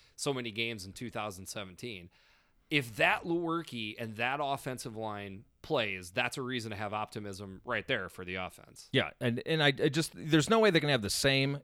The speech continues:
Speaker 2: injury problems. I, that, those things tend to even out. So
Speaker 1: Right.
Speaker 2: they're gonna have a healthy offensive line, or healthier. They're gonna have a healthy quarterback. They're gonna, gonna protect the quarterback. They're gonna have wide receivers to throw to. The big question mark is running back, right?
Speaker 1: I think
Speaker 2: I mean
Speaker 1: there's two, but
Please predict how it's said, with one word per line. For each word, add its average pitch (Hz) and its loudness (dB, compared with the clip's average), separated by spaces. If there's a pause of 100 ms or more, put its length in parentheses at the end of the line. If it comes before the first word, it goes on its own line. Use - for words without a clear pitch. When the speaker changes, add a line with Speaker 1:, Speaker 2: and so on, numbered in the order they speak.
Speaker 2:
injury 123 4
problems. 117 2
I, 123 2
that, 143 2
those 151 4
things 135 0
tend 135 0
to 123 0
even 110 4
out. 110 2
So 127 2
Speaker 1:
Right. 107 2 (400)
Speaker 2:
they're 123 6
gonna 180 6
have 175 8
a 156 8
healthy 143 6
offensive 113 6
line, 82 -2
or 80 -8
healthier. 95 0 (260)
They're 117 4
gonna 143 6
have 135 2
a 127 4
healthy 127 2
quarterback. 98 2
They're 101 -2
gonna, - -2
gonna 117 4
protect 120 2
the - -16
quarterback. 117 4
They're 113 0
gonna 151 2
have 156 2
wide 131 0
receivers 110 0
to 90 -6
throw 143 6
to. 107 2 (360)
The 147 6
big 190 10
question 170 4
mark 120 0
is 104 -4
running 87 -2
back, 71 -12
right? 98 0 (200)
Speaker 1:
I 123 0
think - -
Speaker 2:
I - -
mean 131 2
Speaker 1:
there's 143 2
two, 90 -8
but 101 -10